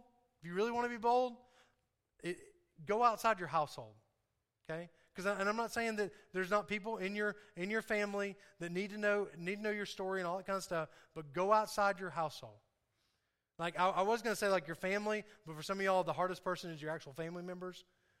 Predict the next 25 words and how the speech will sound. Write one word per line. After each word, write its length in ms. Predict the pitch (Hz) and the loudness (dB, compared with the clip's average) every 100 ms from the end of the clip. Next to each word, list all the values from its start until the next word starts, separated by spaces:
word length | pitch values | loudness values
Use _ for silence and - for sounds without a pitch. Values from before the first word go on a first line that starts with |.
| _ _ | _ _
You 80 | 156 | -8
know, 260 | 156 151 147 _ | -4 -6 -8 _
not 200 | 156 175 | -4 -2
your 120 | 185 | 0
immediate 360 | 185 190 196 160 | 0 0 -2 0
family, 320 | 185 185 185 | 0 0 -2
but 180 | 165 156 | -4 -6
your 120 | 165 | -8
extended 380 | 143 - 185 175 | -8 -8 -6 -4
family. 340 | 190 180 185 180 _ _ _ _ _ _ _ _ _ _ | -6 -6 -10 -14 _ _ _ _ _ _ _ _ _ _
But 220 | 190 185 - - - - | 0 0 -2 -18 -18 -16
sometime 680 | - 214 262 254 226 214 | -2 0 0 0 2 2
this 240 | 196 208 208 | 0 -4 -2
week, 400 | 185 185 - - _ _ _ _ _ _ | -2 -2 -8 -20 _ _ _ _ _ _
share 340 | - 196 208 | -8 -4 -2
your 100 | 220 | -4
story. 420 | 214 - 254 160 107 _ _ _ _ _ _ _ _ _ _ _ _ _ | -8 -6 -6 -6 -10 _ _ _ _ _ _ _ _ _ _ _ _ _
And 100 | 156 | -4
here's 200 | 185 226 | 0 0
what 100 | 247 | 2
I 40 | 240 | 2
wanna 120 | 226 | 0
help 220 | 214 240 | -2 0
y'all 140 | 214 160 | -2 -2
with. 200 | 123 | -6